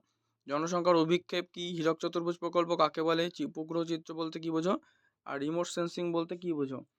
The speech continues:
এখানে রয়েছে। আর নেক্সট রয়েছে তোমাদের হচ্ছে বিভাগ ঘ। এই বিভাগ ঘ যে পার্টটা রয়েছে তার মধ্যে কোশ্চেনগুলো দেখো,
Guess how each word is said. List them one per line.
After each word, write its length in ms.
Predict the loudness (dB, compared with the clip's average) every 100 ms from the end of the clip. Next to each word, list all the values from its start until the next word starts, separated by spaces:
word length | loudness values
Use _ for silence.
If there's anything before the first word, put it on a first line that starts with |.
| _ _ _ _
এখানে 300 | -10 -4 0
রয়েছে। 380 | 2 0 -2 -6 -8 _ _ _ _
আর 320 | -6 2 2 2
নেক্সট 380 | 2 2 0 -2
রয়েছে 340 | 2 2 0
তোমাদের 340 | -2 0 2 0
হচ্ছে 220 | -2 -8
বিভাগ 480 | -6 -4 -2 -4 -6
ঘ। 360 | 4 6 6 4 _ _ _ _ _ _
এই 160 | -14 -12
বিভাগ 520 | -8 -6 2 2 2
ঘ 200 | 2 2
যে 160 | 2 -2
পার্টটা 460 | 2 0 0 -6
রয়েছে 340 | -2 -2 -4 -8
তার 220 | -6 -4
মধ্যে 280 | -6 -6 -8
কোশ্চেনগুলো 540 | -8 -10 -8 -4 0
দেখো, 320 | 0 -2 -6